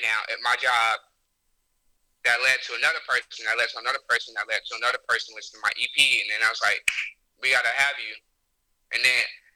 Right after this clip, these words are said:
through that, I worked, I'm working with people in freaking Taiwan, in freaking Berlin. I have a song out in Barcelona with a very great D J, Mateo, who's dope as crap, who is, um,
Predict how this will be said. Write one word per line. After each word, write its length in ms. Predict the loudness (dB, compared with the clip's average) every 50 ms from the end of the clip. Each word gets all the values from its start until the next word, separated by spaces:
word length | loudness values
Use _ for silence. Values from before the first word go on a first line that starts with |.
| _ _ _ _ -20 _ 0
through 160 | 0 2 4
that, 220 | 2 2 2 -2 -2 0
I 80 | 0 -2 0 0
worked, 240 | -2 -2 0 -2
I'm 160 | -2 -2 0 0
working 160 | -4 -4 -6
with 80 | -12
people 240 | -14 -16 -14 -12 -8 -6 -6 -6
in 40 | -6 -4
freaking 320 | -4 -6 -4 -2 -6 -6
Taiwan, 560 | -4 0 0 0 0 0 -4 -4 -4 -6 -8 -10 -12 _ -14
in 80 | -14 -4 0
freaking 320 | 0 0 0 -2 -4 0
Berlin. 420 | 2 2 2 2 2 -2 -2 -2 -4 -4 0 0
I 80 | 2
have 160 | 2 2 0
a 120 | 0 -6 -8 -6
song 240 | -4 -2 -2 -2 0 0
out 320 | 0 2 0 -2 -4 -8 _ _ _ -8
in 80 | -8 -6 -4
Barcelona 640 | -4 -2 -2 -2 -6 -6 -4 -2 -2 -2 -4 -4 -6 -8 -12 _ _ _ _ _ _ _ -20 _ _ _ -12
with 80 | -8 -4
a 160 | -2 -2 -2 -2 -6 -14 _ _ 2
very 240 | 4 4 4 2 0 -4 -10 -18 _ _ _
great 320 | _ 0 0 0 0 0 -4
D 160 | -8 -8 -6
J, 400 | 0 0 2 2 2 0 -2 -4 -8 -10
Mateo, 560 | -6 0 0 0 0 0 -4 -8 -8 -12 _ _ _ _ _ _ _ _ _ _
who's 240 | -16 -14 -14 -10 -4
dope 240 | -2 -2 -2 -2 -4
as 100 | -12 -8
crap, 400 | -2 2 2 4 4 4 0 0 -2 -12 _ _ _
who 420 | _ _ -14 -12 -12 -10 -10 -8 -4 -2 0 0 0 -2
is, 220 | -4 -8 -12 -14 -16 _ _ _ _ _ _ _ _ _ _ _ 2
um, 480 | 4 4 4 2 2 2 0 -2 -4